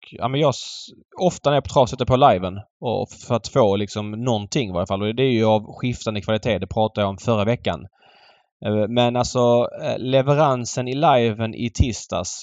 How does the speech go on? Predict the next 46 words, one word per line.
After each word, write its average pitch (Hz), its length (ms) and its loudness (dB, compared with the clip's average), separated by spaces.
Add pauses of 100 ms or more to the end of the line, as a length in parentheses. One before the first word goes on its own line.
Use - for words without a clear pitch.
(120)
framförallt 113 480 2
av 107 160 0
Matteus 101 560 -2
då, 110 180 0
som 104 160 -8
var 101 280 2 (440)
reporter, 101 580 0
den 107 120 -2
var 110 140 6
alltså 98 220 -2
femstjärnig. 98 720 -2
Ha-, - 120 -6
det 123 100 -2
var 131 140 4 (160)
inte 170 320 -4
många 143 260 0
intervjuer 131 480 0
han 117 140 -2
missade. 117 420 -2
Det 110 80 0
var 127 300 8
före 160 600 4
värmning, 143 600 2
det 110 60 2
var 135 120 8
efter 147 380 2
värmning, 127 680 2 (460)
det 117 80 0
var 139 380 6
mellan 147 460 4
ekipage, 131 920 4
eh, 110 160 2
det 113 120 0
var, 127 560 4
eh, 127 200 0 (300)
alla 170 360 10
möjliga 147 420 4
röster. 127 520 0
Det 117 80 2
var 131 160 4
de 143 220 4
som 139 140 0
var 147 200 4
utslagna, 110 720 2
de 127 300 2
som, 127 340 0